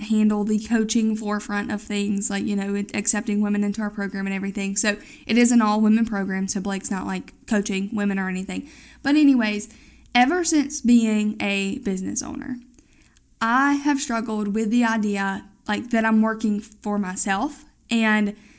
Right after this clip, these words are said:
there are days that I question and I'm like, "Why do I not just do the task that I need to do?"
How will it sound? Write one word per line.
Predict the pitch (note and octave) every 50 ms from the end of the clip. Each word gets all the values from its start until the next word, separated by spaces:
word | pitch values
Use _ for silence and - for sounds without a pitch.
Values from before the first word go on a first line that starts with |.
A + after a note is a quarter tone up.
| _ _ _ _ _ _ _
there | B3 C4 D4 E4
are | F4 E4+ E4 D#4
days | C4 B3 G3+ - A3 G#3+ C4 C4+ - -
that | A#3+ A#3+ A#3 A3
I | G#3+ G#3+ A3
question | A3 - - C4+ C#4 C#4+ C#4 - - A3 G3+ F#3+
and | F#3+ G3+ G#3+
I'm | A3 G#3+
like, | G#3 G#3+ - -
"Why | A3+ C4 D4+ D4 D4+ D#4 D4+ D#4
do | D#4 D4+ D4 C#4 C4+
I | C4 C4 C4 C4 B3+ B3+ B3+ B3+ - _ _ - -
not | C#4+ D4 D4+ C#4+
just | C#4+ D4 C4+ -
do | C4+ C4+ C#4 C#4 B3+
the | B3
task | A#3+ A#3+ B3 B3 A#3+ A#3+ A#3+ -
that | - A#3+ A#3+ A3+
I | A#3
need | A#3 A#3 A3+ A3 G#3+
to | G#3 G#3
do?" | G3 - - -